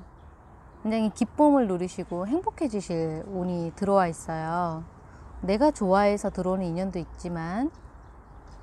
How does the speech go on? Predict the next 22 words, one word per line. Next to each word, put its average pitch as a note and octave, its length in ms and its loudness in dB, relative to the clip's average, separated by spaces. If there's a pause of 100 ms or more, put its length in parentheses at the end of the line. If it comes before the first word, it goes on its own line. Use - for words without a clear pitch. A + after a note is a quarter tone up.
(160)
어, E3+ 200 -8
상대방도 D4 760 4
역시 F3+ 320 -2
쌍방으로 D#4+ 760 2
좋아하고 F3+ 400 0
계세요. D3+ 560 -8 (500)
그리고 B3+ 600 0 (1040)
살짝 - 560 0
놀랄 C4 400 6
일도 D4+ 240 4
좀 A#3+ 200 4
있어요. F3+ 760 2
이게 G3+ 200 -2
어떤 A3 340 2
놀랄 G#3 320 2
일이냐면, F#3 720 -2
내가 F#3+ 180 0
다치는 E4+ 460 2
놀랄 F3+ 320 2
일은 F#3 260 0
아니고, D#3 600 0 (720)
어, E3+ 360 -10